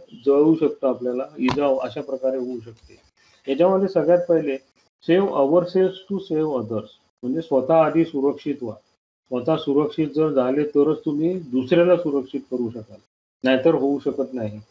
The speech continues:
म्हणून याच्यामध्ये आधी लक्षात ठेवायचं, एकतर तुम्हाला knowledge आहे की नाही हे बघायचं, knowledge नसेल तर निघून जायचं, आणि knowledge आहे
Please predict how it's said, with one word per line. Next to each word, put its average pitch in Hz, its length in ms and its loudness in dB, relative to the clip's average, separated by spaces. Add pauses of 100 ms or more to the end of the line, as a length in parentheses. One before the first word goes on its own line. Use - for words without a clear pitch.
(360)
म्हणून 165 420 2 (180)
याच्यामध्ये 156 480 0
आधी 151 420 2
लक्षात 143 300 -2
ठेवायचं, 139 540 -2 (460)
एकतर 165 380 2
तुम्हाला 156 300 2
knowledge 147 400 0
आहे 131 260 0
की 147 180 -6
नाही 147 160 -4
हे 147 160 -2
बघायचं, 123 480 -4 (240)
knowledge 131 300 0
नसेल 135 360 -4
तर 147 140 -2
निघून 143 340 -2
जायचं, 123 340 -4 (500)
आणि 143 180 0
knowledge 151 400 4
आहे 143 340 2